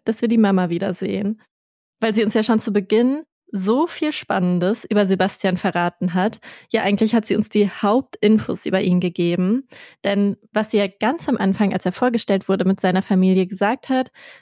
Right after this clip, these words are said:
ist, dass er bei den Frauen ihrer Meinung nach bisher vor allem auf das Äußere, Äußere geachtet hat. Und sie hat ihm auch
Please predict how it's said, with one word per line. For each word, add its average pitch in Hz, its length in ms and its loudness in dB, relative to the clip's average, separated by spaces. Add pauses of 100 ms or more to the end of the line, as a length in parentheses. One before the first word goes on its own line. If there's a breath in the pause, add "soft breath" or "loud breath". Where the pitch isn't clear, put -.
ist, - 200 -4
dass 202 120 -2
er 196 240 2
bei 196 180 -2
den 185 160 0
Frauen 208 600 0 (460 soft breath)
ihrer 262 200 2
Meinung 214 360 4
nach 190 260 -2 (220)
bisher 190 600 0
vor 202 200 -2
allem 190 160 4
auf - 120 -2
das - 300 -4
Äußere, 226 600 0 (160)
Äußere 226 360 0
geachtet - 500 -4
hat. 196 240 -2 (400 loud breath)
Und 190 360 0
sie 190 160 2
hat 185 100 0
ihm 196 80 2
auch 185 280 -2